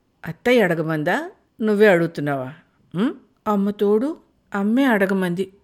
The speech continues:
చేరి తీరాలని ముందే చెప్పానుగా, ఆ మాటే చెప్పాల్సింది." "నేను చెప్పాను,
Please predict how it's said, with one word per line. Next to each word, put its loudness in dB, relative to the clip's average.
చేరి 2
తీరాలని 2
ముందే 2
చెప్పానుగా, -4
ఆ -6
మాటే 0
చెప్పాల్సింది." -2
"నేను 0
చెప్పాను, 0